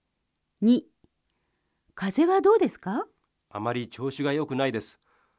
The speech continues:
Speaker 2: 喉が痛いですから、何も食べたくないです。
Speaker 1: そうですか。病院へ行きましたか？
Speaker 2: いいえ、薬屋で薬を買いました。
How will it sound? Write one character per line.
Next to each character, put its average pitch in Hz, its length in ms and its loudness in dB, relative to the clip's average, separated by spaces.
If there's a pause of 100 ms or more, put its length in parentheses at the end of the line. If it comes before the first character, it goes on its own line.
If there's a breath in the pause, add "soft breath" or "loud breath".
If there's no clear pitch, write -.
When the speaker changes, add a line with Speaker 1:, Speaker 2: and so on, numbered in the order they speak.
(500)
Speaker 2:
喉 165 260 -2
が 127 120 2
痛 117 220 -2
い 151 80 0
で 113 80 -6
す - 80 -14
か 110 80 -6
ら、 95 280 -8 (580)
何 147 180 -2
も 208 80 2
食 131 160 -6
べ 180 80 -4
た 180 100 -4
く 131 80 -6
な 117 120 0
い 113 40 0
で 95 80 -6
す。 - 220 -18 (420)
Speaker 1:
そ 226 260 -2
う 302 40 2
で 294 100 2
す - 120 -8
か。 233 200 -2 (500 soft breath)
病 349 220 8
院 403 200 10
へ - 20 8
行 370 100 2
き 370 80 2
ま 415 120 2
し - 60 -10
た 196 120 -8
か？ 262 240 -4 (440)
Speaker 2:
い 107 100 -6
い 110 100 0
え、 156 240 0 (560)
薬 185 300 0
屋 175 120 6
で 156 220 4
薬 165 340 -2
を 156 80 4
買 139 180 0
い - 40 4
ま 131 100 0
し - 60 -14
た。 92 200 -8